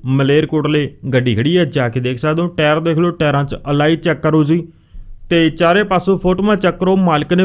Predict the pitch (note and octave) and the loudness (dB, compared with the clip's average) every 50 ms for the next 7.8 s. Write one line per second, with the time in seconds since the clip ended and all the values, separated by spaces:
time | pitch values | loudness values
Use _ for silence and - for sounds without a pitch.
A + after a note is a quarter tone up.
0 | F3 F3+ E3 D#3+ C3+ D3+ E3 E3+ - F3+ F3 E3 - - - - _ _ _ - | 0 0 -2 -2 0 0 -2 -2 0 -2 -2 -2 -6 -14 -20 -20 _ _ _ -14
1 | - - E3+ E3 F3 F#3+ F#3 F3+ G3+ G3 F#3+ F#3+ F3+ F3 D#3+ D#3+ E3 D#3 E3 E3+ | -6 -2 0 2 2 2 0 0 0 0 2 2 2 2 2 2 0 -2 -2 -6
2 | F3 D3 - - - D3+ C3 A#2 C#3 D#3 E3+ E3+ E3+ E3 - _ _ _ _ _ | -6 -6 -6 -2 -2 0 2 2 2 2 0 0 -2 -4 -10 _ _ _ _ _
3 | - - C3 C3 B2+ C3 C3+ C3 D3+ D#3 E3 D#3+ D3 D#3+ E3+ G3 G#3 G3+ G#3 G3 | -12 -6 -2 0 0 0 0 0 0 0 0 2 0 0 0 0 -2 0 0 0
4 | F3 E3 D#3 D#3 C#3 D#3 E3 E3+ E3+ E3+ - - - - - C#3 A#2 A#2 C#3+ C#3+ | 0 0 0 2 2 2 0 0 -2 -4 -8 -12 -20 -10 -6 -6 -2 0 0 0
5 | D3 C#3+ F#3+ F#3 F#3+ G3 G3 D#3+ E3 D3+ - E3 E3 E3+ - E3 E3+ F3+ G3 G3+ | 0 0 -2 0 0 0 0 0 -2 -2 0 0 0 0 0 0 0 0 2 2
6 | F3+ E3+ D#3 D#3 D#3+ E3 D#3 - - _ _ _ _ _ _ _ _ _ F3+ F3+ | 2 2 2 2 -2 -2 -6 -10 -16 _ _ _ _ _ _ _ _ _ 0 2
7 | F3+ F3 E3+ E3 E3 D#3+ F3+ F3+ F#3 F#3 F#3 G3+ F3 E3+ E3 | 2 2 2 2 0 0 0 0 0 2 2 2 2 2 0